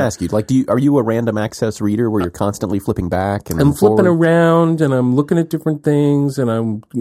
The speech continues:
Speaker 1: putting it down to go check something, and then I come back and I read a page before and after
Speaker 2: Hard
Speaker 1: again,
Speaker 2: to
Speaker 1: and
Speaker 2: do
Speaker 1: I
Speaker 2: with audio, right?
Speaker 1: Yeah, it's just not how I don't engage with stuff.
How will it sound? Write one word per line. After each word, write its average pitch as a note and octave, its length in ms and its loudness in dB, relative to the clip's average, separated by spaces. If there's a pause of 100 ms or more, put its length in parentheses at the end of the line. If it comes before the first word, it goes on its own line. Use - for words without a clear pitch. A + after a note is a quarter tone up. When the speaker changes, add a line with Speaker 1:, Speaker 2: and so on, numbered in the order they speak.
(180)
Speaker 1:
putting E3 200 0
it C#3+ 100 -2
down C#3 280 0
to B2 40 -2
go A2 140 -2
check D#3+ 260 -6
something, C#3+ 440 -2
and B2 40 -2
then A#2 80 -2
I A2 60 -4
come A2 180 -6
back C3 300 -2
and A#2+ 100 -2
I A2+ 40 -2
read A2 280 -4
a G#2+ 40 -6
page A#2 420 -4
before A2+ 320 -4
and A#2 80 -2
after C3 320 -2
Speaker 2:
Hard B2+ 160 2
Speaker 1:
again, - 20 -2
Speaker 2:
to B2 80 2
Speaker 1:
and A#2+ 60 0
Speaker 2:
do A2+ 60 4
Speaker 1:
I G#2+ 40 4
Speaker 2:
with F#2 120 0
audio, E2 360 0
right? D#2+ 320 -4
Speaker 1:
Yeah, F3+ 220 2 (320)
it's A#2+ 100 -6
just E3 220 -4
not C3 260 -2
how A2 640 -2
I A#2 100 -2
don't C3+ 240 -4
engage G#2+ 720 -4
with F#2+ 240 -4
stuff. - 640 -8